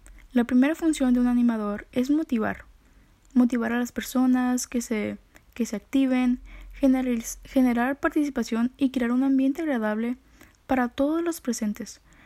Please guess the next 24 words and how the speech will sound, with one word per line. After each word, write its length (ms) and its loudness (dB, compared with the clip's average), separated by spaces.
También 480 0
ayuda 380 2
a 20 -6
resolver 480 -2
dudas 480 -2
y 140 2
problemas 680 0
dentro 480 0
de, 180 -2
dentro 460 0
de 80 0
los 180 0
grupos 360 -4
evolutivos 640 -4
y 120 4
facilita 760 -2
la 220 2
comunicación 720 0
entre 240 -8
todos. 420 -10
Ahora 200 2
bien, 280 -2
no 160 6
olvides 520 0